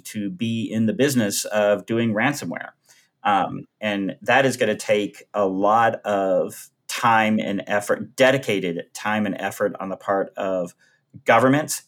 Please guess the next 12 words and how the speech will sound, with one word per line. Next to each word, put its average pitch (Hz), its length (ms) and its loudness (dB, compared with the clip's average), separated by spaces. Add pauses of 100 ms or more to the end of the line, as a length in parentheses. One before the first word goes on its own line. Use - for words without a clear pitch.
(100)
and 151 180 2
the 147 60 2
private 131 320 2
sector 104 260 0
working 104 460 -2
together 104 680 0 (300)
to 113 100 -4
disrupt 104 480 0
those 92 200 0
kinds 92 280 -2
of 85 60 -6
activities. - 640 -8